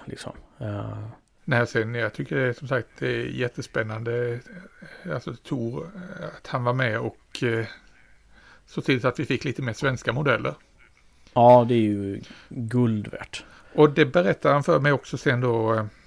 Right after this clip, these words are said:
Speaker 2: efteråt, att, eh, de hade ju väldiga problem, för de hade ju liksom inte,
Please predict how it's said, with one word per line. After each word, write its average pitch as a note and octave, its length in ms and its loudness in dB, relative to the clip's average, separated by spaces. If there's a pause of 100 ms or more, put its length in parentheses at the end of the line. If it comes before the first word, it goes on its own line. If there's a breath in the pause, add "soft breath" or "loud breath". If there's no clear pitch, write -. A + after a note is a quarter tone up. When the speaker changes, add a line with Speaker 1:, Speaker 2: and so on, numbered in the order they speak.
(720 soft breath)
Speaker 2:
efteråt, A2 560 -4
att, - 380 -4
eh, A#2+ 240 0 (760 soft breath)
de A#2 160 0
hade C3 280 -2
ju G#2+ 60 0
väldiga A#2+ 400 0
problem, B2 560 -2
för B2+ 120 -6
de A#2 120 -4
hade G#2+ 180 -4
ju A2 80 -4
liksom A2+ 220 -8
inte, B2+ 320 -2